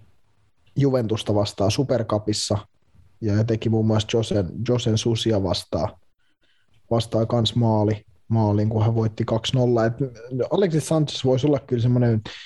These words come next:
jos hän vähän syttyisi, tiedätkö, entisenä Arsenalin valioliigapelurina, niin hän voisi olla niinku semmoinen, että hän voisi Martinezin kanssa olla ihan,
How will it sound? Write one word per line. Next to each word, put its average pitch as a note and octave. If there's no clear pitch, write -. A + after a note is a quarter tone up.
jos B2+
hän C3+
vähän D3
syttyisi, B2
tiedätkö, A2
entisenä A2
Arsenalin G#2+
valioliigapelurina, G#2
niin A2
hän A2+
voisi G#2+
olla G#2+
niinku F#2+
semmoinen, A2
että G#2
hän A2
voisi G#2+
Martinezin A2+
kanssa G#2
olla G#2+
ihan, A2